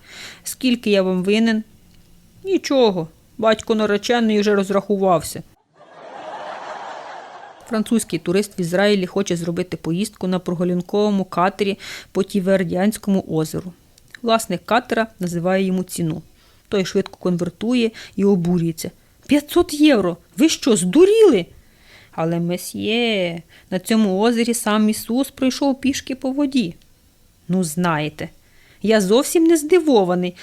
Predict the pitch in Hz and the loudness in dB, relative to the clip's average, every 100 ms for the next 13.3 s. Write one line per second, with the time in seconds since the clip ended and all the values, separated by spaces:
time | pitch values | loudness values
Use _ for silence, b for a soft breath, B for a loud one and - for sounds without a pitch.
0 | B 165 185 202 220 240 233 233 214 233 | B -6 0 2 2 2 2 2 0 0
1 | 233 233 233 233 233 208 196 190 190 185 | 2 2 2 2 2 2 0 -2 -2 -6
2 | _ _ _ - - - - - - - | _ _ _ -20 -20 -20 -18 -16 -14 -14
3 | - - - - - - - - - - | -14 -14 -14 -14 -14 -16 -16 -18 -20 -20
4 | - 277 254 220 226 - 247 254 254 254 | -12 -2 0 0 -4 -2 -2 -2 -4 -4
5 | 262 247 240 285 285 247 254 254 254 - | -2 -2 0 2 2 2 2 2 0 0
6 | 269 285 277 262 254 247 240 240 233 220 | 0 2 2 2 0 2 0 0 0 0
7 | 214 - 175 170 180 B B B B B | -2 -4 -2 -4 -6 B B B B B
8 | - 226 233 240 220 208 214 226 196 208 | -4 -2 0 0 2 2 0 0 -4 -2
9 | 226 277 220 - 233 - 208 196 214 214 | 0 0 0 -2 -4 -4 -4 -2 0 0
10 | 208 214 233 247 233 233 - 185 170 175 | 0 0 0 2 0 0 0 0 0 -4
11 | B B B B 233 247 262 262 254 247 | B B B B 2 4 2 2 2 4
12 | 247 262 262 285 339 311 269 - 285 254 | 4 2 4 4 6 6 4 0 0 2
13 | 269 254 254 | 2 2 0